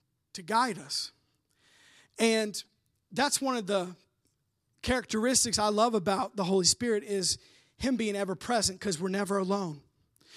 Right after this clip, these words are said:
We're never away from him. He's always there to help. Psalm one thirty-nine, could you put that up there for me? The psalmist David says it like this,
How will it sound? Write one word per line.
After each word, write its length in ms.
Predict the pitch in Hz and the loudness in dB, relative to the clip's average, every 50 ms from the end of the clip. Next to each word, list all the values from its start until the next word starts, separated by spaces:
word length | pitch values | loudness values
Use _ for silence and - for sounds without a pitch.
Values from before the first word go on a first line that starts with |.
| - - _ | -20 -8 _
We're 80 | 202 | 0
never 240 | 202 214 196 175 190 | 2 2 4 4 4
away 280 | 190 185 190 208 208 202 | 2 4 4 4 4 4
from 260 | - - 190 175 151 | 2 -2 -6 -6 -6
him. 260 | 165 160 151 143 143 _ _ _ _ _ _ _ _ | -6 -8 -8 -10 -12 _ _ _ _ _ _ _ _
He's 180 | - 208 190 196 | -2 0 2 4
always 260 | 208 214 208 190 - | 4 4 4 2 2
there 120 | 202 196 | 0 -2
to 80 | 180 175 | -4 -4
help. 380 | 180 196 190 175 165 _ _ - _ _ _ _ - - - _ | -4 -4 -4 -4 -6 _ _ -20 _ _ _ _ -20 -20 -20 _
Psalm 320 | - - - 240 240 226 202 | 0 2 4 4 4 2 2
one 180 | 220 233 233 | 0 -2 0
thirty-nine, 520 | - 240 226 202 202 196 202 208 208 202 - | 2 2 2 2 2 0 0 -2 -2 -4 -4
could 160 | - 208 170 | -6 -6 -6
you 60 | 160 | -4
put 160 | - 214 202 | -6 -6 -4
that 120 | - 202 202 | -2 -4 -4
up 140 | 196 190 | -4 -6
there 140 | _ 208 185 | _ -6 -6
for 260 | 170 - - 196 190 | -6 -6 -8 -8 -8
me? 200 | 185 175 170 165 _ _ _ _ _ _ _ _ _ _ _ _ _ _ _ _ _ _ _ _ _ _ _ _ _ _ _ _ _ _ _ _ _ _ _ _ _ _ _ _ _ _ _ _ _ _ _ _ _ _ _ _ _ _ _ _ _ _ _ _ _ _ _ _ _ _ _ _ _ _ _ _ _ _ _ _ _ _ _ _ _ _ _ _ _ _ _ _ _ _ _ _ _ _ _ _ _ | -8 -8 -10 -12 _ _ _ _ _ _ _ _ _ _ _ _ _ _ _ _ _ _ _ _ _ _ _ _ _ _ _ _ _ _ _ _ _ _ _ _ _ _ _ _ _ _ _ _ _ _ _ _ _ _ _ _ _ _ _ _ _ _ _ _ _ _ _ _ _ _ _ _ _ _ _ _ _ _ _ _ _ _ _ _ _ _ _ _ _ _ _ _ _ _ _ _ _ _ _ _ _
The 60 | - | 2
psalmist 440 | - - 247 254 233 220 214 185 - | 2 4 4 2 0 0 -2 -2 -2
David 300 | - 226 240 247 208 196 | 0 0 2 2 2 2
says 240 | - - 220 208 180 | 0 2 2 0 -2
it 60 | 190 | -2
like 180 | 190 190 196 160 | -2 -4 -4 2
this, 240 | 165 233 208 - | 2 4 4 2